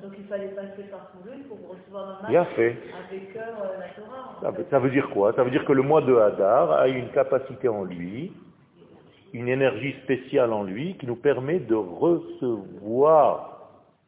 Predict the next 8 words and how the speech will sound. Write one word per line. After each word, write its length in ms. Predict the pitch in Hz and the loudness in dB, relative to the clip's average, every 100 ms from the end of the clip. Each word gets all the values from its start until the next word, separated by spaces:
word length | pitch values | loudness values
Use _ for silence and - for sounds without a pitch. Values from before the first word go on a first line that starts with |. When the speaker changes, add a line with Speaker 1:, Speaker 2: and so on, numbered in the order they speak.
| _ _ 117 | _ _ -14
Speaker 2:
et 80 | |
pas 220 | - 196 196 180 | -2 0 0 -2
seulement 260 | 156 147 | -2 -4
qu'on 220 | - 127 | -4 -6
nous 200 | 123 127 117 - - | -6 -8 -12 -14 2
donne. 440 | 127 120 95 87 - - _ _ _ _ _ _ _ _ _ _ _ | 4 4 2 -8 -14 -20 _ _ _ _ _ _ _ _ _ _ _
Autrement 420 | 139 - 160 143 123 | -2 0 2 2 2
dit, 320 | 127 135 110 | 0 -2 -4